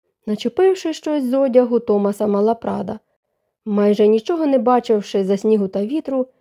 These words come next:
Анжеліка намагалася як могла зігріти її, притискаючи до своїх грудей, все ще не впевнена, чи її вона знайшла.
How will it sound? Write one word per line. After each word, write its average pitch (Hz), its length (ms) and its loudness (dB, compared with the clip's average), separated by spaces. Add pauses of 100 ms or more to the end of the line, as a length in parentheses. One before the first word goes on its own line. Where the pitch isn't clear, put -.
(200)
Анжеліка 339 440 0
намагалася 262 640 0
як 214 200 4
могла 208 440 -2
зігріти 240 520 -4
її, 190 440 -2 (240)
притискаючи 208 800 0
до 196 100 0
своїх 208 420 -2
грудей, 226 460 -4 (360)
все - 180 -6
ще 214 200 -2
не 196 120 4
впевнена, 277 760 -2 (100)
чи - 140 -2
її 190 320 0
вона 202 280 0
знайшла. 214 600 -4